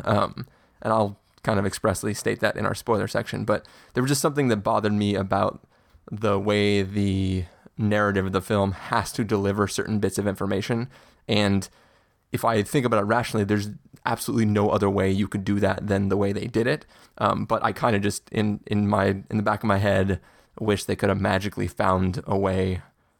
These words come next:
around that in some sense. Um, but, well, I'll, like I said, I'll get, get into that in spoilers, but yeah, I echo everything you guys said.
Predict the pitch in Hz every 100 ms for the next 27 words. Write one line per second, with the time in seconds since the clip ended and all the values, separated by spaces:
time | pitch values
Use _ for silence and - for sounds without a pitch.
0 | _ _ _ 104 98 98 104 107 120 -
1 | - 117 - 120 120 120 - _ _ -
2 | 127 131 - - - 104 - - - _
3 | _ _ - _ _ - - 110 101 -
4 | - - 113 - 104 - - 104 104 107
5 | 104 107 - - - 156 139 - 110 -
6 | 107 101 101 - 104 - - _ _ _
7 | 110 95 110 113 - _ _ _ _ _
8 | 113 117 117 113 110 107 104 101 101 104
9 | 98 104